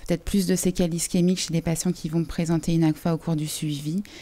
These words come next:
mais également plus de microangiopathies, des patients plus âgés avec plus de facteurs de risque. Donc rien encore de, euh, spécifique. Bien sûr, euh, le bilan, euh, le reste du bilan va aussi, euh, nous orienter.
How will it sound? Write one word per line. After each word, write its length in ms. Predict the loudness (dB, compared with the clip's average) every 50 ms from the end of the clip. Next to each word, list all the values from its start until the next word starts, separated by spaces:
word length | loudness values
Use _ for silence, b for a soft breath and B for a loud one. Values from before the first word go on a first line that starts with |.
| B B B B
mais 100 | 2 2
également 360 | 4 4 4 4 4 4 2
plus 200 | 0 -2 -2 0
de 80 | 2 2
microangiopathies, 1080 | 2 2 0 0 -2 -2 0 0 0 -2 -2 -2 -2 -4 -4 -6 -6 -6 -6 -6 -6 -8
des 60 | -8
patients 320 | -8 -6 -6 -6 -6 -6 -8 -10 -14 -20 _ -20 -20 _ -20 -20 -20 -20 -20 -12
plus 220 | -8 -4 -2 0
âgés 320 | 0 0 0 -2 -2 -4
avec 180 | -2 -4 -4 -6
plus 160 | -6 -6 -6
de 80 | -4 -4
facteurs 320 | -4 -4 -6 -4 -4 -2
de 80 | 0 0
risque. 380 | 0 0 -2 -4 -8 -10 -12 B B B B B B B B B B
Donc 240 | 0 2 2 2 2
rien 260 | 0 0 0 2 2
encore 300 | 2 2 2 2 0 0
de, 240 | 0 0 -2 -2 0 0 -2 0
euh, 320 | 0 0 2 2 2 0 -2
spécifique. 720 | -2 -2 -4 -4 -2 -2 -4 -4 -4 -6 -10 -12 -16 -20 -20 -20 -18 -14 -14 -12 -12 -12 -14 -16 -18 -20 -20 -20 -20 -20 -20 -18 -16 B B B B B B B B B B B B B 0
Bien 180 | 2 4 4
sûr, 380 | 4 4 4 4 4 4 4 4
euh, 120 | 4 4
le 100 | 4 4
bilan, 560 | 4 4 4 6 6 6 6 6 6 6 6
euh, 300 | 6 6 6 4 4 4
le 140 | 4 4 4
reste 300 | 4 4 2 2 0 0
du 140 | 0 2 4
bilan 300 | 4 4 6 6 6 4
va 180 | 4 4 4 2
aussi, 420 | 2 0 0 0 2 4 6 6
euh, 120 | 6 6
nous 260 | 6 6 4 4 2 2
orienter. 600 | 4 4 4 2 2 0 2 2 4 4 2